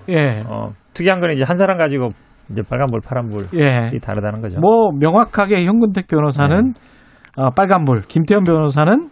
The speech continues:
Speaker 1: 파란불 이렇게 확 명확하게 나뉘었습니다.
Speaker 2: 네, 네.
Speaker 1: 예.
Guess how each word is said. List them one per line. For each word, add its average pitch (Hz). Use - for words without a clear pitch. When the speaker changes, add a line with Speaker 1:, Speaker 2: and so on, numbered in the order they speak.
Speaker 1:
파란불 214
이렇게 180
확 -
명확하게 196
나뉘었습니다. 135
Speaker 2:
네, 104
네. 156
Speaker 1:
예. 123